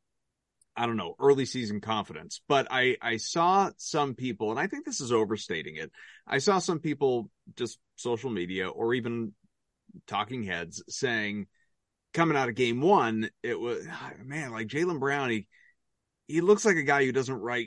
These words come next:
really know what his role on this team is. He doesn't really know what his, his fit is with this newly formed group with Jrue Holiday and Kristaps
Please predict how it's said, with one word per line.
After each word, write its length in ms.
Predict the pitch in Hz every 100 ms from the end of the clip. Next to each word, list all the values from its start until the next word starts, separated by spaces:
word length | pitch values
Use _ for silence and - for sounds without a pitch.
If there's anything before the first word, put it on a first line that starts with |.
| 80
really 440 | 127 123 139 139
know 120 | 131
what 120 | 127 120
his 140 | 101
role 480 | 101 113 117 117 110
on 140 | 107
this 220 | 101 95
team 380 | - 101 95 82
is. 200 | 71 -
He 120 | -
doesn't 180 | 139 160
really 240 | 143 151 135
know 220 | 127 120
what 200 | 117 107
his, 400 | 110 98 - -
his 320 | 107 104 87 - - -
fit 220 | 143 123 -
is 360 | 110 104 92
with 240 | 98 110 98
this 320 | 107 - - _ _ _ _ _ -
newly 420 | 117 143 151 139
formed 540 | 131 - 131 127 117 110
group 340 | 117 113 98
with 100 | 110
Jrue 260 | 98 117 110
Holiday 400 | 107 110 104 101
and 80 | 98
Kristaps 640 | - 104 - - 98 -